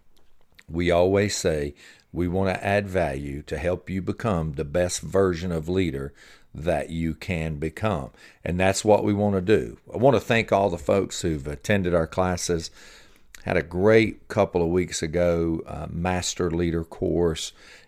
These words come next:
in Nashville, Tennessee. Just got through speaking to the executive leadership group,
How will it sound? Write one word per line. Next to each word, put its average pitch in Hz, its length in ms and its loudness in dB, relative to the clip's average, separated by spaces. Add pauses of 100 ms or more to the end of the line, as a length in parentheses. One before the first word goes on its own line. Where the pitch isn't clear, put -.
in 78 240 -4
Nashville, 82 580 -2
Tennessee. 80 760 -4
Just 101 400 -2
got - 280 -2
through 85 440 0 (320)
speaking 95 800 -2
to 87 240 -4
the 78 200 -2
executive 82 840 -2
leadership 85 800 -2
group, 82 420 -2